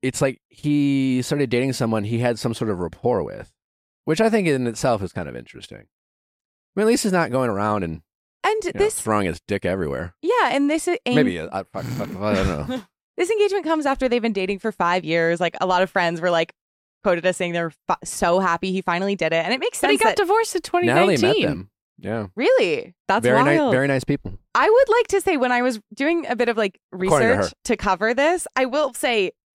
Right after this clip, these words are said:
Speaker 2: let's not forget the sexting scandal. Do you remember this when Jeff Bezos, like, part of, there was a lot of speculation that, like, the only reason he, like, got divorced or, like, kind of fessed up to stuff was he was being blackmailed with, like, both, like, images and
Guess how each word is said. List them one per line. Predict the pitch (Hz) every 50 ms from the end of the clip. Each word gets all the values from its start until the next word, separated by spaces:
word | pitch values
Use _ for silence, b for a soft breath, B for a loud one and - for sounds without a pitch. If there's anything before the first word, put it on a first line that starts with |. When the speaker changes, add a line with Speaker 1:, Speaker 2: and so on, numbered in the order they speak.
| _ -
Speaker 2:
let's | 247 254 277 381 - -
not | 320 349 415 -
forget | - 453 392 269 - 277 285 - _ _ _ _ _ _ _ -
the | 220
sexting | 208 - - - 220 233 - - - - 165 147 156
scandal. | - - 175 143 139 131 120 117 76 73 -
Do | - -
you | 302 453 554
remember | - 277 269 277 349 349
this | 381 427 - -
when | 302 277 233
Jeff | - 233 277 302 - -
Bezos, | 254 269 277 240 220 208 190 185 190 -
like, | 214 190 185 _ _ _ _ _ _ _ _ _ -
part | - 254 247 262 262 -
of, | 214 214
there | 240 233
was | 254
a | 269
lot | 247 254 277
of | 294
speculation | - 294 269 - 247 233 247 214 240
that, | 214 202
like, | 147 180 196
the | - 208 208
only | 214 226 233
reason | 214 196 190 196 185 208 196 196
he, | 170 196 190
like, | 175 160 160 - _ _ _ -
got | - 180 180 - -
divorced | 202 185 151 170 165 165 170 185 185 - - 190
or, | 180 170
like, | 165 160 156 - _ _ _ _ _ -
kind | 185 196 175
of | 160 151 _ _ -
fessed | 190 175 180 - -
up | 185 160 -
to | - 226
stuff | - 247 247 233
was | 214 -
he | 202 202
was | 185 156
being | 190 180 170 147
blackmailed | - 151 156 160 196 294 - - 196 156 135 135 127 107 180 196 - - _ -
with, | 190 190 180 -
like, | 190 170 160 - _ _ _ _ _ _ _ -
both, | 202 180 - 185
like, | 170 165 _ _ _ _ _ -
images | 202 202 190 185 196 185 180 175 170 165 - -
and | 175 180 175 170 165 165 165 160 - -